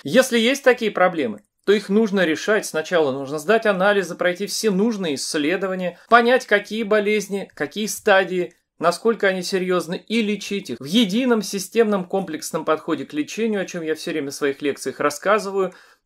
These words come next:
и сегодня тоже кое-что повторю. Ну, а уж если человек относительно здоров, вот тогда и нужно выяснять,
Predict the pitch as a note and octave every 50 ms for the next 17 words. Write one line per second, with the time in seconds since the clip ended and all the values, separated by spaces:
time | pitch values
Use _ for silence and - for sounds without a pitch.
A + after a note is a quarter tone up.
0 | _ - D#3+ D#3 - E3+ F3 D#3+ D3 D#3 D3 - G3 G3+ A#3 G3 A3 G#3 G#3 _
1 | _ _ _ - - E3+ E3+ E3+ - - D3+ - C#3 C3 - - C3 A#2+ A2 G2+
2 | F#2 - _ _ _ - E3 G#3+ C4+ G#3 - G3+ G#3+ A3 A3 - - A3 B3 A#3+
3 | - G#3+ G#3 - G#3+ G3+ G3+ G3 G3 F#3+ F#3 F#3+ G3 F#3+ G3 A3+ G3+ - F3+ F#3
4 | F#3 D#3+ C#3 D3 E3 D#3+ F#3+ B3 B3+ - - F3+ G3+ - - G3 F#3+ F3+ E3+ F#3+
5 | A#3+ B3+ A#3+ - F#3 F#3 F3 E3 F#3+ A#3 A#3+ F#3 F3+ F#3+ D#3+ D#3+ D#3 D3 C3+ -
6 | - D#3 G3 A#3+ C4 A#3 - -